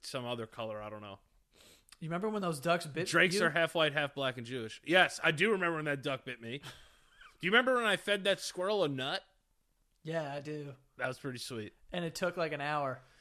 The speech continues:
Speaker 1: Yeah, but I got it.
Speaker 2: The whole park was looking at us like, "What are these two freaks doing, man?"
Speaker 1: And then when it happened, everyone was, like, kinda rejoiced a little bit in their own hearts. Like, they
Speaker 2: Yeah,
Speaker 1: didn't
Speaker 2: they
Speaker 1: make
Speaker 2: were
Speaker 1: any noise, but they just like, "Yeah, fucking
Speaker 2: Shit,
Speaker 1: squirrel."
Speaker 2: it's like a man-fed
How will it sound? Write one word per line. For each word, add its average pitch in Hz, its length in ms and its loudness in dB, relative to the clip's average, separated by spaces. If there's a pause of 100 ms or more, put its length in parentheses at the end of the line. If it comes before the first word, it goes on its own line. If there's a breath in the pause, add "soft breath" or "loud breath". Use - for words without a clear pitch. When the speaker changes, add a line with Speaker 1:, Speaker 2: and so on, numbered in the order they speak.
(120 soft breath)
Speaker 1:
Yeah, 143 320 6
but 139 100 2
I 151 60 4
got 170 260 8
it. 127 100 -2 (360)
Speaker 2:
The 165 120 4
whole 202 200 2
park 202 260 6
was 165 160 -4
looking 180 220 -4
at 151 100 -4
us 147 140 -6
like, 139 180 -6
"What 151 140 -8
are 185 40 -8
these 147 220 -10
two 147 160 -10
freaks 147 540 -10
doing, 135 440 -10
man?" 113 120 -14
Speaker 1:
And 156 120 2
then 214 140 10
when 233 100 4
it 190 100 2
happened, 180 360 4
everyone 170 320 2
was, 151 240 -4
like, 147 180 2
kinda 151 200 -2
rejoiced 131 500 -6
a 123 40 -10
little 127 200 -4
bit 120 140 -6
in 117 60 -14
their 117 160 -6
own 117 120 -6
hearts. 113 420 -10
Like, 139 140 -4
they 175 60 4
Speaker 2:
Yeah, 220 60 6
Speaker 1:
didn't 262 100 4
Speaker 2:
they 233 60 6
Speaker 1:
make 208 80 2
Speaker 2:
were - 40 4
Speaker 1:
any 180 140 2
noise, 160 340 0
but 131 160 -14
they 139 120 -8
just 117 200 -18
like, - 160 -20
"Yeah, - 60 -16 (300)
fucking - 200 -20
Speaker 2:
Shit, - 300 -6
Speaker 1:
squirrel." 160 160 -8
Speaker 2:
it's 151 80 -10
like 170 160 0
a 143 40 -10
man-fed 208 840 0